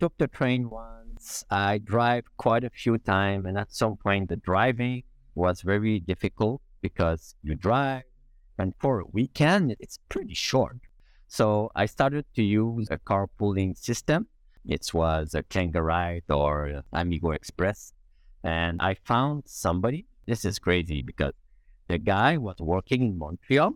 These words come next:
but he was living on the shore of Lake Erie since seventeen years at the time.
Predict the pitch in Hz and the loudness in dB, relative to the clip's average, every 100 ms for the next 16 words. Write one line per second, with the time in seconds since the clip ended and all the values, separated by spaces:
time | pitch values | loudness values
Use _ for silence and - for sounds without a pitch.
0 | - _ _ - - _ - - 95 117 | -6 _ _ -20 -20 _ -20 -2 0 2
1 | 156 127 117 - 104 131 - 110 104 104 | 2 2 -2 -6 0 0 2 0 0 -2
2 | 104 - - 98 98 92 92 90 87 85 | -4 -4 0 2 2 -2 -2 2 4 4
3 | 82 - _ - - - 127 107 104 - | 0 -6 _ -10 -6 0 0 -2 -10 -6
4 | 87 85 90 87 85 _ 98 92 80 64 | -4 -2 0 0 0 _ -2 0 -2 -6
5 | - _ _ _ _ - - - 117 101 | -10 _ _ _ _ -20 -10 -2 -2 -2
6 | 104 - - _ _ _ - - 160 147 | -8 -16 -20 _ _ _ -12 -4 -2 -2
7 | 143 - 135 131 120 127 98 - 90 - | -4 2 4 4 4 2 0 -2 -2 -2
8 | - 127 104 80 87 | -2 -2 -2 -4 -8